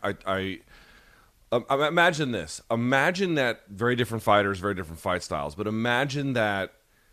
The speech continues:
Charlo had Erislandy Lara's evasive footwork, in, which means that Brian Castaño never really got a clear opportunity to batter Charlo along the ropes.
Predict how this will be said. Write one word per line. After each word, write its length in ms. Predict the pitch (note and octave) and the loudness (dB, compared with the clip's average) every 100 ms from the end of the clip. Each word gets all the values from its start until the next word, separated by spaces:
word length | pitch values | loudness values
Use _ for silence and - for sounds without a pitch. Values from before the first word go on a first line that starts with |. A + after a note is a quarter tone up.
| _ | _
Charlo 600 | - C3+ A#2+ A#2 A2+ G#2+ | -6 4 4 6 4 2
had 440 | G#2+ G2 F#2+ F#2 - | 2 0 2 0 0
Erislandy 640 | A2 A2 G#2+ G#2 G#2 G2 F#2+ | 2 2 0 -4 -4 -2 -2
Lara's 680 | F#2 F#2 F2+ F2 F2 - - | 0 2 0 -2 -4 -8 -8
evasive 640 | G#2 D#2+ G2 G2 - F2+ | -8 -4 -4 -4 -6 -10
footwork, 600 | - - F#2+ D2 C2 - - - - - | -8 -6 -6 -6 -12 -12 -20 -20 -20 -8
in, 280 | - A#2 B2 A#2+ | -2 0 0 -2
which 220 | B2 - | -4 4
means 500 | D#3 B2 E2 D2 - _ - | 4 4 0 -8 -16 _ -4
that 120 | G#2+ | -2
Brian 360 | G#2 A#2+ A#2+ B2 | 2 4 4 2
Castaño 640 | A#2+ A2 A#2+ A2 A2 G#2 | -4 -4 0 2 2 0
never 400 | G#2 A2+ A#2 A#2 | 0 2 2 2
really 440 | A2 A#2 B2+ A#2 G2 | 2 4 4 2 2
got 240 | G#2+ G#2 | 2 2
a 60 | F#2+ | 0
clear 420 | - A#2 A2 G2+ | -4 0 2 4
opportunity 800 | G2 F#2 - G#2+ F#2+ E2+ E2 D#2+ | 4 0 -6 -4 -2 -4 -4 -6
to 180 | - F#2+ | -8 -10
batter 520 | D2 G#2 F#2+ G2 F2+ | -2 0 2 0 -2
Charlo 600 | - F#2 F2 F2 E2+ E2 | -4 -2 0 0 -2 -4
along 420 | F2+ F2 F2 F2 | -4 -4 -4 -6
the 80 | E2 | -6
ropes. 500 | D#2+ E2+ C#2+ - | -4 -4 -6 -12